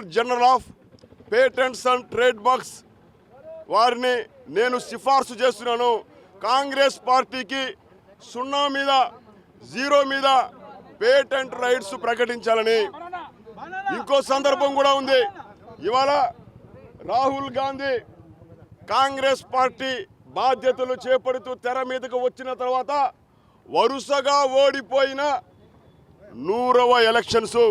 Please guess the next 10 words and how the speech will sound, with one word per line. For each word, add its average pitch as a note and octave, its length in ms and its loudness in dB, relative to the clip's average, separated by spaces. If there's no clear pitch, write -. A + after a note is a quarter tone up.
ప్రపంచ A#3 440 -2
చరిత్రలో A#3+ 540 -2
ఎక్కడా A#3+ 280 -2
కూడా B3 180 4
ఒక A3+ 140 -4
పార్టీ B3 360 0
నాయకత్వానికి A#3+ 880 -2
తెర G3+ 160 2
మీద C4 140 0
వచ్చిన A#3+ 220 -4